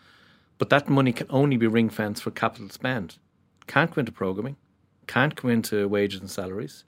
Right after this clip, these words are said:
So it's not gonna plug any of the gap in terms of where the, the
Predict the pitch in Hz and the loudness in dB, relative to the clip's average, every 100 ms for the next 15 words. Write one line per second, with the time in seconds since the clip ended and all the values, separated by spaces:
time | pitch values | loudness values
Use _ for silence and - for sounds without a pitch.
0 | _ _ - 123 156 127 110 117 110 143 | _ _ -6 -2 0 0 0 0 0 0
1 | 143 101 101 95 - - 98 107 101 101 | -2 -2 -2 -4 -16 -12 -6 -4 -6 -8
2 | - _ - _ 113 110 101 101 98 98 | -16 _ -20 _ 2 2 2 2 2 0
3 | - 101 | -2 -2